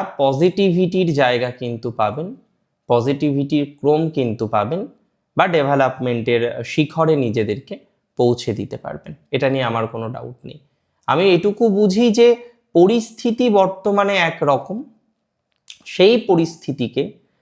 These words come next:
আরেকটু বেটার দিকে নিয়ে যাওয়ার জন্য চেষ্টা, প্রচেষ্টা আমাদেরকে কিন্তু করতে হবে। আর সেই চেষ্টা প্রচেষ্টার মাধ্যমে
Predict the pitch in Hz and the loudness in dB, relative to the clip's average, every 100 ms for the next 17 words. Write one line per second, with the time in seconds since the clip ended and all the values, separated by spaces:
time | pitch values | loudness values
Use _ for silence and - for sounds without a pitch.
0 | _ - 139 139 170 135 120 139 180 190 | _ 0 0 -2 -6 -4 0 2 2 2
1 | 180 175 180 160 139 127 123 120 110 110 | 2 0 0 0 0 0 0 0 -2 -6
2 | 110 110 143 240 - _ _ _ - 135 | -8 -6 -8 -10 -16 _ _ _ -2 0
3 | 131 - - 151 156 175 - _ _ _ | 0 -4 -2 -2 -2 -6 -18 _ _ _
4 | - 110 143 139 - - 143 147 - _ | -4 -2 0 -2 -6 -6 -6 -6 -14 _
5 | _ _ 110 110 107 110 110 110 107 147 | _ _ -4 -2 -4 -6 -8 -8 -6 -10
6 | - 98 _ 110 131 - _ _ _ _ | -10 -16 _ -18 -18 -20 _ _ _ _
7 | _ 110 - 160 165 170 175 175 - 247 | _ -8 0 2 2 4 2 2 -2 -2
8 | 240 180 165 165 - 170 143 120 104 101 | 0 -2 -2 -6 -4 -4 -2 -2 -4 -4
9 | - 151 156 | -8 -6 -4